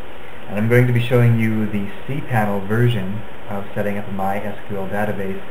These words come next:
Depending on who you're hosted with, your My S Q L database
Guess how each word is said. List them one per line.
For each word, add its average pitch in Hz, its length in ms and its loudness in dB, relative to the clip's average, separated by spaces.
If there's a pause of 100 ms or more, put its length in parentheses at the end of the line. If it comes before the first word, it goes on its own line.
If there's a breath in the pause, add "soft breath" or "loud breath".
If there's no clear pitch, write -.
(720 loud breath)
Depending 127 420 2
on 110 200 2
who 120 100 4
you're 113 260 4
hosted 107 560 0
with, 95 220 -2 (440)
your 104 460 4
My 101 320 2
S 107 240 -2
Q 107 120 0
L 98 80 0
database 101 440 0